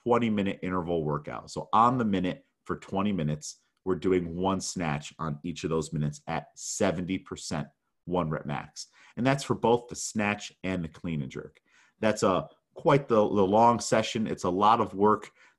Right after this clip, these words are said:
The, the snatch is one thing, and we'll talk about it here soon, but the clean and jerk,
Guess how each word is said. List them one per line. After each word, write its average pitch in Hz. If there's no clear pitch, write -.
The, 87
the 80
snatch 117
is 101
one 117
thing, 117
and 95
we'll 90
talk 104
about 98
it 82
here 95
soon, 104
but 90
the 85
clean 113
and 98
jerk, 95